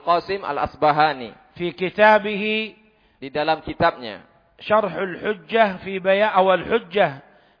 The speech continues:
Speaker 2: في شرح اعتقاد أهل السنة.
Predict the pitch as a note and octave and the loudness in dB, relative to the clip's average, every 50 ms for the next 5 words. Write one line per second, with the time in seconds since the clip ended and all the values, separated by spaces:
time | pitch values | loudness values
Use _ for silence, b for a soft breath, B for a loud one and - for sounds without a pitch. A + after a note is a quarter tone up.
0 | b - - E3+ F3+ - F#3 G3 G3+ - - G3 F#3+ D#3 - - F#3+ - - G#3 | b -10 -8 -6 -6 -2 0 -2 -2 0 -2 -4 -4 -4 -6 -8 -10 -4 0 2
1 | G#3+ A3 A3 F#3+ G#3 G#3 A3 G#3 F3+ G3 G3+ F#3+ E3+ - - - G3+ F#3+ F3 D3 | 2 2 2 0 -4 -2 0 0 0 2 0 -2 -4 -6 -6 -6 -6 -6 -6 -8
2 | B2 A#2 | -10 -12